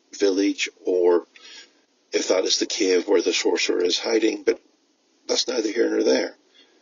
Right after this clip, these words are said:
Even if the narrative is only the mission to get me from my headquarters, where I've been detailed by the boss to go on the spy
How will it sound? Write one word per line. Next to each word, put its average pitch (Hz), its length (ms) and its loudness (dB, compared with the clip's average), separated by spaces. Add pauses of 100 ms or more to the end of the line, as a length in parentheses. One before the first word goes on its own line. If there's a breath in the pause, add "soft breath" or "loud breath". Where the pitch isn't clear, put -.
(400 soft breath)
Even 104 200 4
if 92 120 -2
the 98 220 2
narrative 98 420 0
is 92 140 -2
only 92 260 0
the 95 140 -2
mission 101 400 0
to - 100 -8
get - 240 0
me 95 100 -8
from 87 520 -4 (760 soft breath)
my 87 140 -2
headquarters, - 840 0
where 82 280 0
I've 85 220 -2
been 87 240 -8 (160)
detailed - 500 -2
by 90 140 -2
the - 100 -2
boss - 360 0
to - 100 -10
go 92 220 0
on 85 100 -6
the 85 80 -12
spy 92 540 -2